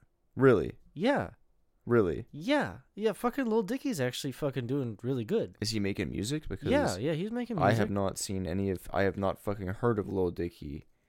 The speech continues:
Speaker 1: since
Speaker 2: Freaky Friday?
Speaker 1: Yeah, it's with Chris Brown, though.
Speaker 2: Dude, that, I mean, I know I don't like Chris Brown, but that song got really fucking popular.
Speaker 1: It's, it's
Speaker 2: Really
Speaker 1: with
Speaker 2: fucking
Speaker 1: Chris
Speaker 2: pop-,
Speaker 1: Brown.
Speaker 2: no, he's been
Speaker 1: Oh, he
Speaker 2: doing
Speaker 1: has a
Speaker 2: shit
Speaker 1: new
Speaker 2: with,
Speaker 1: single.
Speaker 2: yeah, he's been doing shit with Brain.
Speaker 1: Earth.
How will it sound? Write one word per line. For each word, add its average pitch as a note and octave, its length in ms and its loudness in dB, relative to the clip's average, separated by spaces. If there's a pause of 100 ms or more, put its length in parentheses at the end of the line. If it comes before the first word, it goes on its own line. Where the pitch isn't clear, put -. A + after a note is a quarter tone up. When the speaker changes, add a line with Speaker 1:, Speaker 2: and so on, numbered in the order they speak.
(420)
Speaker 1:
since - 680 -4 (180)
Speaker 2:
Freaky A2+ 300 -8
Friday? D#3 520 0 (1040)
Speaker 1:
Yeah, A#2+ 600 -6
it's A#2+ 200 -14
with A2+ 140 -8
Chris - 220 -8
Brown, G2+ 380 -10
though. - 260 -16 (240)
Speaker 2:
Dude, C#3+ 200 -2
that, C3 260 0
I C#3 80 0
mean, C#3 240 0
I C3 180 0
know D#3+ 200 2
I D3 80 4
don't D#3 100 0
like D#3 160 -2
Chris F3 220 -6
Brown, E3+ 380 -2
but - 160 -8
that C3+ 180 0
song C#3+ 600 -2
got A2+ 280 -8
really G#2 500 -4
fucking G2 380 -8
popular. - 580 -10
Speaker 1:
It's, - 320 -10
it's G2 180 -10
Speaker 2:
Really C#3 260 2
Speaker 1:
with G#2 60 -8
Speaker 2:
fucking G2+ 200 -6
Speaker 1:
Chris F#2 240 -6
Speaker 2:
pop-, - 100 -20
Speaker 1:
Brown. D#3+ 200 -6
Speaker 2:
no, C4 120 2
he's G#3+ 160 0
been - 100 -2
Speaker 1:
Oh, C#3+ 40 8
he E3 80 10
Speaker 2:
doing - 20 12
Speaker 1:
has G3 120 8
a F#3+ 40 8
Speaker 2:
shit E3 60 6
Speaker 1:
new E3+ 60 10
Speaker 2:
with, F3+ 60 10
Speaker 1:
single. C#3+ 480 6
Speaker 2:
yeah, A3+ 120 2
he's G3 160 -4
been G#3+ 100 -4
doing F#3+ 140 0
shit D#3+ 140 -2
with G#2+ 120 -6
Brain. A2+ 160 6
Speaker 1:
Earth. F2 380 4